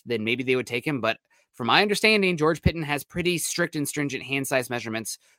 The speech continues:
which would take Pickett off the board for the Broncos. So we'll see if that comes to, to fruition. So Charles Cross is somebody I'm considering here.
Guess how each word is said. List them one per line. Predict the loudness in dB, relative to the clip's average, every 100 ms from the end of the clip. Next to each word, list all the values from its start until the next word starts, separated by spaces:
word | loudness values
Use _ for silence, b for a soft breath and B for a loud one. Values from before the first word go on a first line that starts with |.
| -4
which | -2 -2
would | -2
take | 0 -2
Pickett | -4 -2 -2 2
off | 0 0
the | -2
board | -2 -2
for | -4
the | -6
Broncos. | -2 -4 -4 -6
So | -2 -2
we'll |
see | 2 2
if | 2
that | 0
comes | -2 -4 -6 -6
to, | -4 -4 -6
to | -8 -6
fruition. | 0 2 2 -2 -2 b b
So | -8 2
Charles | 8 10 10
Cross | 8 8
is | 4
somebody | 2 4 2
I'm | 0
considering | -2 -2 0 0 0
here. | 0 0